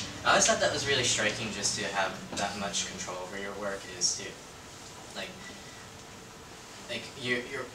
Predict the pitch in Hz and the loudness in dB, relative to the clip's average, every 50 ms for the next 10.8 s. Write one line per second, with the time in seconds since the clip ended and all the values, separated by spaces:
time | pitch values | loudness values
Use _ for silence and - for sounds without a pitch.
0 | - 117 113 110 107 113 113 110 110 107 107 107 104 104 101 101 101 101 - 95 | -2 0 2 2 2 2 2 0 0 0 0 0 0 0 0 0 0 -2 -4 -4
1 | - - 98 101 - - 95 - - 202 196 190 190 - - 190 185 180 180 185 | -2 -2 -2 -2 -2 0 0 0 0 0 0 -2 -2 -4 -6 -6 -6 -6 -6 -6
2 | 190 185 - - - - 190 - 175 - - - 110 107 104 107 107 107 104 101 | -6 -6 -6 -6 -4 -4 -4 -2 -2 0 0 0 0 0 0 0 0 0 0 0
3 | 95 98 98 101 104 104 - - - - - - - - - 107 104 - - - | -2 -2 -2 2 4 4 4 4 2 0 -6 -10 -10 -8 -6 -6 -6 -6 -6 -8
4 | 101 - 120 117 117 117 113 117 - - - - 120 113 104 101 98 98 101 104 | -6 0 2 4 4 4 4 2 2 2 2 0 0 2 2 2 2 2 4 4
5 | - - - - - 98 101 101 101 101 98 98 95 95 95 - - 110 110 113 | 6 6 6 6 4 4 2 2 0 0 -2 -2 -2 -4 -4 -4 -2 0 2 2
6 | - - 123 120 120 117 117 113 - 95 95 95 95 - - - - - - - | 2 2 2 0 -2 -2 -4 -4 -6 -6 -4 -2 -2 -2 -2 0 2 4 4 4
7 | 202 - - - 190 190 185 - - - - - - - - - - - - - | 6 4 4 4 2 0 -4 -8 -10 -12 -12 -12 -12 -10 -8 -4 -2 4 8 10
8 | 117 113 117 113 113 110 107 104 104 101 - - - 110 113 113 110 - 110 110 | 10 12 12 10 10 8 6 -2 -4 -6 -10 -10 -6 -4 0 2 2 2 2 0
9 | 104 104 101 98 - - - - - 117 117 113 113 - - 117 110 - - - | 0 0 0 0 0 -2 -4 -4 0 2 2 2 0 -4 -10 -12 -14 -14 -14 -14
10 | - - - - 123 123 123 120 117 120 117 113 107 107 107 104 | -16 -14 -10 -6 -2 2 2 4 4 2 2 0 -2 -2 -4 -4